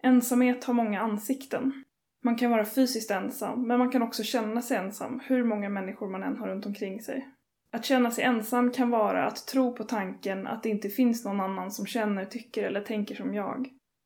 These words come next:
Det kan också vara att tro att ingen kan förstå eller acceptera mig som jag är. Att känna sig ensam kan vara att inte få den närhet en människa behöver i sina relationer.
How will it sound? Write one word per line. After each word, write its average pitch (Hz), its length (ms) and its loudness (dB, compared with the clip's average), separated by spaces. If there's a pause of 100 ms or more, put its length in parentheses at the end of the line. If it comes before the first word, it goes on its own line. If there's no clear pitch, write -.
Det 233 40 -4
kan 240 160 4
också 247 280 0
vara 202 300 4
att - 140 -2
tro 202 280 2
att 208 160 -2
ingen 202 340 2
kan 233 200 -4
förstå - 640 -2
eller 202 200 0
acceptera 202 560 -2
mig 190 180 -6
som 208 200 -8
jag 202 100 -6
är. 196 300 -6 (440)
Att - 140 -4
känna 233 200 2
sig 262 140 -2
ensam 240 640 2
kan 226 180 0
vara 196 320 4
att - 140 -4
inte 220 220 0
få 214 180 0
den 190 200 0
närhet 214 600 0
en 214 160 -2
människa 202 340 0
behöver 208 480 2
i - 100 -4
sina 190 260 -4
relationer. 214 800 -2